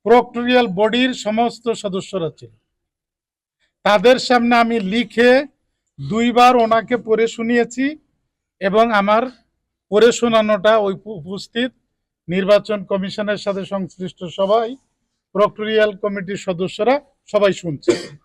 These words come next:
দু একজন অতিথিও ছিল, তারাও শুনেছে। আমি just পয়েন্টগুলো পড়ে শোনাচ্ছি। এখানে হলো যে প্রধান নির্বাচন কমিশনার পক-, কমিশনের পক্ষ থেকে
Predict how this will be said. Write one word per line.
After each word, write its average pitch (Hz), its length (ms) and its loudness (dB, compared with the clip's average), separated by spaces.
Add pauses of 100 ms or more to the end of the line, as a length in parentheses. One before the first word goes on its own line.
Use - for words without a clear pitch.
(300)
দু 214 160 4
একজন 233 320 2
অতিথিও 233 520 2
ছিল, 254 400 0 (420)
তারাও 196 260 4
শুনেছে। 147 460 -12 (640)
আমি 208 180 0
just 240 360 4
পয়েন্টগুলো 226 480 2
পড়ে 214 280 -6
শোনাচ্ছি। 233 640 -2 (1080)
এখানে 233 440 0
হলো 254 280 -2
যে 214 140 -4
প্রধান 226 420 0
নির্বাচন 214 640 -4
কমিশনার 220 680 -2 (160)
পক-, 196 240 -4 (540)
কমিশনের 220 420 0
পক্ষ 226 340 0
থেকে 147 340 -2